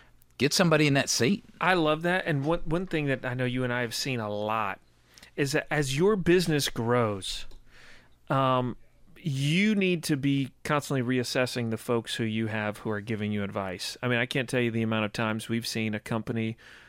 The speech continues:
Speaker 2: who's, you know, they were three million in sales one year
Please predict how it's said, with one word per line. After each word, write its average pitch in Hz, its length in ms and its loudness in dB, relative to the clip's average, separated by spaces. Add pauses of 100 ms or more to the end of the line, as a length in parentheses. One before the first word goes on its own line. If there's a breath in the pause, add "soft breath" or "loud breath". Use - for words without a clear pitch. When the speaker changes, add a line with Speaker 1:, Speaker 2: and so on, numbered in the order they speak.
(120 loud breath)
Speaker 2:
who's, 135 300 -2
you 196 60 2
know, 147 100 2
they 127 100 2
were 123 80 2
three 143 240 0
million 139 300 2
in 127 60 0
sales 127 360 0
one 131 200 0
year 135 280 0